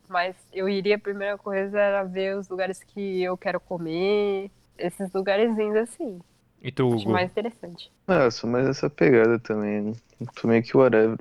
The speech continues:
Speaker 3: pra paisagem e tal.
Speaker 1: É, o Gustavo é, é por isso que a gente se dá bem. O Gustavo, ele concorda,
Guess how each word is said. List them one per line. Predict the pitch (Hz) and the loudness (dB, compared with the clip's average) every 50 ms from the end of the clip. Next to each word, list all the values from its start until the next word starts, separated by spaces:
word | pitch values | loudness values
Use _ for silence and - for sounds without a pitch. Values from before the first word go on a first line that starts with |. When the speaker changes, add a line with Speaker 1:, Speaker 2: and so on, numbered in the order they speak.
| - _ - | -10 _ 0
Speaker 3:
pra | 107 107 104 101 101 98 | 2 2 2 2 0 -4
paisagem | 104 - - 107 107 104 101 101 101 90 92 95 98 104 107 101 - - 101 | -4 0 2 2 2 2 2 -2 -4 -2 0 0 2 2 0 -2 -4 -8 -10
e | |
tal. | - - - 95 98 95 95 101 113 110 - - | -10 -4 0 2 2 2 0 -2 -6 -12 -14 -12
Speaker 1:
É, | 190 175 170 170 175 190 | -8 -4 -4 -2 -2 -2
o | 190 180 175 170 | -4 -4 -4 -6
Gustavo | 175 180 - - 233 240 254 | -6 -4 2 2 2 4 4
é, | 269 269 262 254 - 220 233 233 233 226 220 | 4 4 4 4 4 2 2 2 2 0 -2
é | 220 | -4
por | - - 254 | -6 -8 -10
isso | 247 - _ | -10 -10 _
que | _ - 247 233 214 196 | _ -6 -4 -2 -2 -2
a | 185 196 | -2 -2
gente | 185 185 - | -6 -10 -12
se | - 190 | -10 -8
dá | 175 170 160 | -6 -6 -6
bem. | 151 156 151 151 | -6 -6 -10 -10
O | 156 | -8
Gustavo, | 165 175 - - 226 220 214 202 202 | -10 -8 2 4 6 6 6 4 2
ele | 190 190 202 | -2 -2 -4
concorda, | - - 233 233 - - 202 185 185 175 170 | -4 -4 -4 -4 0 0 0 2 2 -2 -6